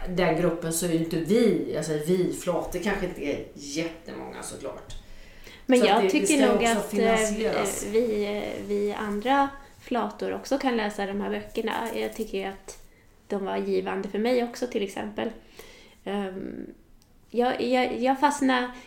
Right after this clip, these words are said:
Speaker 2: jag, jag tänkte jag skulle fråga dig om det, för det är någon, någon scen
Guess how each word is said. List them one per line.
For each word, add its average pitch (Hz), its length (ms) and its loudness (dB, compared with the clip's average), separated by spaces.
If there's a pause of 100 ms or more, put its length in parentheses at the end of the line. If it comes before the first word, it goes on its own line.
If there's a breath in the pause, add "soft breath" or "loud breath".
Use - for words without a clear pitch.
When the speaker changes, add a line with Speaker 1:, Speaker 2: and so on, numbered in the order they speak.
Speaker 2:
jag, 254 360 0
jag 294 100 2
tänkte 330 260 4
jag 302 80 2
skulle 285 180 -4
fråga 330 400 2
dig 233 160 2
om 208 80 0
det, - 80 -2
för 269 120 0
det 277 100 4
är 294 80 2
någon, 302 280 4
någon 269 340 4
scen 262 840 2